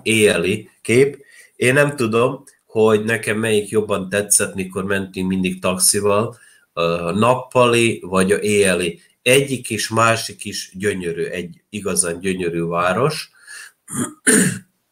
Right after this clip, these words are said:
Ö, nem is mondanám város, hanem egy különleges, ö, másmilyen világ,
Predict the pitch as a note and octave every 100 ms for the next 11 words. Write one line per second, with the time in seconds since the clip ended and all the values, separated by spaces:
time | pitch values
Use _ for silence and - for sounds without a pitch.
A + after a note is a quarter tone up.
0 | _ _ _ - G2+ F#2+ F#2 F#2 F#2 A#2+
1 | A#2 G2+ G#2 A2+ G#2 G2 F#2+ F#2 G#2 G#2
2 | G2 F2 F2+ F2+ F2+ F2+ E2+ E2 - B2
3 | A2 G2 F2 E2+ E2 E2 - - F#2 E2+
4 | F2 G#2 G2+ - F#2+ E2+ E2+ G2+ F#2 D#2+
5 | D2+